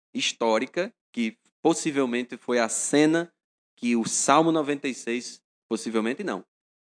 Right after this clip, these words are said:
com certeza foi entoado o Salmo noventa e seis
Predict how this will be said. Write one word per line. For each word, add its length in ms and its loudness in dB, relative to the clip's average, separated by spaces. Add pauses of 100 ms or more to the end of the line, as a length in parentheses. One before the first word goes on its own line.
(100)
com 180 4
certeza 640 -2 (140)
foi 420 4
entoado 520 2
o 40 -10
Salmo 360 -2
noventa 420 0
e 60 0
seis 500 -4